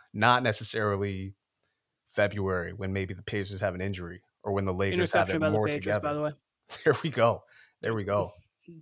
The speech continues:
Speaker 1: Shit.
Speaker 2: unless there's a flag on the play, maybe. Sorry, but, um, <laughs>
Speaker 1: No,
Speaker 2: I'm
Speaker 1: I
Speaker 2: just
Speaker 1: just
Speaker 2: gonna
Speaker 1: remembered.
Speaker 2: keep
Speaker 1: I gotta,
Speaker 2: giving
Speaker 1: I gotta set. <laughs> I think I started them. I gotta make sure I started them.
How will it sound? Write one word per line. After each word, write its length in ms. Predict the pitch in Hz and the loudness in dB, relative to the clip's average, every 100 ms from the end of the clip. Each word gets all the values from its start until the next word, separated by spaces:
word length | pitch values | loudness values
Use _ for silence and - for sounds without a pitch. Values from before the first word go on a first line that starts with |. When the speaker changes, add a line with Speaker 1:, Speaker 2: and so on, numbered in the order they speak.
| - | -12
Speaker 1:
Shit. 320 | - - 160 | -6 0 2
Speaker 2:
unless 240 | 151 156 156 | 2 0 -2
there's 140 | 156 | -6
a 60 | 156 | -6
flag 320 | 160 147 147 | 0 2 2
on 100 | 143 | -2
the 80 | 139 | -6
play, 160 | 143 139 | -4 -4
maybe. 280 | 143 139 143 | -4 -4 -6
Sorry, 280 | 151 139 - - - | -4 -4 -6 -14 -2
but, 180 | 170 160 | 2 2
um, 180 | 165 156 | 2 2
<laughs> 180 | 156 - | 2 6
Speaker 1:
No, 100 | - | 8
Speaker 2:
I'm 60 | |
Speaker 1:
I 20 | |
Speaker 2:
just 140 | - 110 | 8 4
Speaker 1:
just 40 | |
Speaker 2:
gonna 80 | 117 | 4
Speaker 1:
remembered. 160 | 120 107 | 4 4
Speaker 2:
keep 80 | |
Speaker 1:
I 40 | 117 | 6
gotta, 140 | 117 104 | 6 6
Speaker 2:
giving 220 | - - _ _ - | 2 -2 _ _ -6
Speaker 1:
I 100 | 110 | -2
gotta 160 | 123 98 | 0 0
set. 400 | - 120 104 - - - | 0 2 0 -4 -14 -20
<laughs> 240 | _ _ - - - - - | _ _ -12 -12 -14 -20 -20
I 60 | - - | -12 -8
think 160 | 127 | -2
I 60 | 180 | 0
started 400 | - 90 85 85 | 0 0 -2 -4
them. 140 | - - - | -14 -20 0
I 40 | 120 | 4
gotta 140 | 120 | 6
make 160 | 110 104 | 4 0
sure 160 | 101 | -2
I 80 | 90 | -4
started 420 | - 87 85 - | -6 -10 -10 -14
them. 140 | - | -20